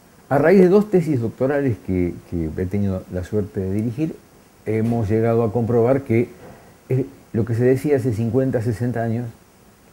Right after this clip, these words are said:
era totalmente cierto. Nos hemos olvidado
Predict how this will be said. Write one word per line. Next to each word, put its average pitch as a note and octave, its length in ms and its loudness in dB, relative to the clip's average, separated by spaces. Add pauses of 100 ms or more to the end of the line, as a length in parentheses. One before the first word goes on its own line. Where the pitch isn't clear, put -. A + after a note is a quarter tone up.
(400)
era A2 200 -4
totalmente G#2+ 440 -4
cierto. C#3 320 -6 (1300)
Nos A#2 140 -4
hemos E3 180 0
olvidado C3+ 680 4